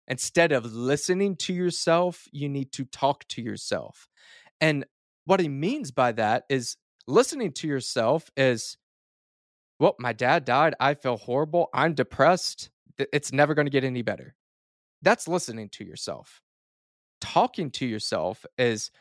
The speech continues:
really bringing that scripture, bringing that truth, and actively speaking that into your life, actively having others speak that into your life, instead of just listening to how horrible things are going in your life. So,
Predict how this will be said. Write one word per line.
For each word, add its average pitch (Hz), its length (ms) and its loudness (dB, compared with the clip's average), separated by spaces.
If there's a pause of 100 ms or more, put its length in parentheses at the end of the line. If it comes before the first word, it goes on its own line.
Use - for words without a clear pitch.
really 151 260 2
bringing 139 440 0
that 117 180 -2
scripture, - 600 -2
bringing 135 380 -2
that 127 200 -2
truth, 139 500 -4 (420)
and 131 200 0 (420)
actively 147 640 0
speaking 170 640 -2
that 139 220 2
into 131 360 -4
your 120 220 -4
life, 104 460 -8 (360)
actively 139 440 2
having 131 400 0
others 131 360 0
speak - 340 -6
that 113 180 -2
into 117 280 -6
your 107 140 -2
life, 107 420 -4 (320)
instead 143 440 2
of 147 120 4
just - 260 -6
listening 123 400 -4
to 107 60 -2
how 110 240 -4 (160)
horrible 120 460 0
things 110 300 -6
are 110 60 -6
going 104 380 -8
in 104 100 -12
your 101 140 -10
life. - 360 -16 (420)
So, 147 380 4